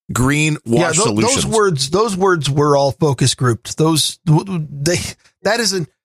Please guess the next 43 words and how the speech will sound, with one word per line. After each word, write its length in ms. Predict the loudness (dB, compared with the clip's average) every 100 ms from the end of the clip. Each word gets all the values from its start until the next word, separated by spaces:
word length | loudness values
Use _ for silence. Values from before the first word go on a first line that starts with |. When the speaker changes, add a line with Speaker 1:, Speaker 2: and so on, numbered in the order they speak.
| _
Speaker 2:
that 180 | -4 -2
isn't 300 | -2 -4 -2
the 80 | 0
words 360 | 2 2 0
of 80 | 0
a 80 | 0
sixteen-year-old 720 | 0 -2 0 2 4 2 2
girl. 260 | 2 2 2
That 220 | 0 0
was, 420 | 2 2 2 -2 -6 _
Speaker 1:
Nineteen, 180 | -6 -2
Speaker 2:
that 200 | -2 0
was 100 | 0
Speaker 1:
but 40 | 0
Speaker 2:
the 20 |
Speaker 1:
still. 260 | 0 0
Speaker 2:
words 240 | 0 0 -2
of 180 | -4 -2
nineteen. 500 | -2 0 -2 0 0
Well, 240 | 0 -2 -2 _ 0
wasn't, 320 | 0 0 -4 _ _ _
it 80 | -2
wasn't 320 | 0 0 -2
the 80 | 0
words 340 | 2 2 2
of, 240 | 2 2 0
of 220 | -2 0
one 180 | 2 2
person 380 | 2 0 0 0
right 180 | 0
out 140 | 2 2
of 60 |
high 160 | 2 0
school. 260 | -2 -2 0
That 200 | 0 0
was 140 | 0
the 100 | 0
words 420 | 2 2 2 0
of 100 | 0
somebody 480 | 0 0 0 0 2
who, 320 | 2 2 2
who 200 | 2 0
focus 580 | 2 0 0 0 -2 -4